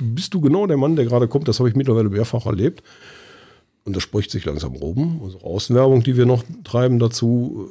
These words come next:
tut ihr Übriges dazu. Also ich erzähle immer gerne die Geschichte, dass, äh, wenn du die Telefonnummer auf dem Auto stehen hast, passiert dir dann Folgendes. Und da steht drauf, „Wir reinigen Lüftungsanlagen.“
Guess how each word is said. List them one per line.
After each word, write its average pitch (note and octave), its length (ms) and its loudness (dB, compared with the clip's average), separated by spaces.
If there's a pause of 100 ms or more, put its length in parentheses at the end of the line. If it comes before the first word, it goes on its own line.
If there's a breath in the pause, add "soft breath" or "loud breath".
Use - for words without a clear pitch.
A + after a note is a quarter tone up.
(140)
tut G#2+ 160 -6
ihr F#2 140 -6
Übriges A#2 360 -2
dazu. C3+ 440 -4
Also G#2+ 180 -6
ich - 320 -14
erzähle C3 440 0
immer A#2 160 4
gerne A#2+ 260 4
die A2 100 2
Geschichte, A#2+ 460 0
dass, A2+ 520 -4
äh, F#2 300 -10
wenn A2 120 -4
du A2 100 -2
die G2+ 200 -2
Telefonnummer A#2+ 500 2
auf A#2 80 -2
dem - 120 -6
Auto C#3+ 300 0
stehen A#2+ 240 2
hast, C3 140 2
passiert C#3+ 320 0
dir G#2 80 0
dann F#2+ 140 -2
Folgendes. C#3+ 520 2
Und A2+ 80 -2
da G#2+ 80 -2
steht A#2 260 -4
drauf, A#2 140 -2
„Wir G#2 160 -4
reinigen G#2 260 -2
Lüftungsanlagen.“ C3 800 0